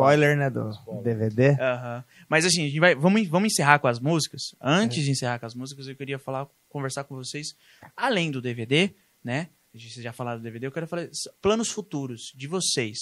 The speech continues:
Speaker 3: além do D V D. Tem algo, tem novidade? Vocês querem,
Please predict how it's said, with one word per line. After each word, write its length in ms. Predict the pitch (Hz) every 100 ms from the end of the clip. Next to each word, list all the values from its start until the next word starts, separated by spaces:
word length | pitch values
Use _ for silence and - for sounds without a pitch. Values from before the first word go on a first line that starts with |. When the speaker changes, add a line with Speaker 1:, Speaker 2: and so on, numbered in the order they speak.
| -
Speaker 3:
além 240 | 131 196
do 80 | 208
D 120 | 180
V 100 | 143
D. 200 | 113 98 - _ _
Tem 200 | - 143
algo, 540 | 123 151 165 147 127 123
tem 140 | 131
novidade? 800 | 123 113 104 127 147 143 135 127
Vocês 260 | 120 123 120
querem, 320 | 127 127 123